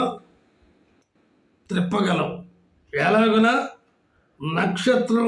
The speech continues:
వలె ప్రకాశిస్తావు నిరంతరం. ఈ సత్యం. అట్టి కృపను ఎరిగిన వారికి అందరికీ దేవుడు దయచేయునుగాక.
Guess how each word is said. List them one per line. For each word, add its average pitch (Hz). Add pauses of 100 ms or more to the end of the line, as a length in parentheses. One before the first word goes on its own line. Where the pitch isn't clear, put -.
(120)
వలె 202
ప్రకాశిస్తావు 151 (1200)
నిరంతరం. 151 (800)
ఈ - (140)
సత్యం. 147 (2500)
అట్టి - (100)
కృపను 139 (300)
ఎరిగిన 143
వారికి 127
అందరికీ 127 (460)
దేవుడు 127
దయచేయునుగాక. 127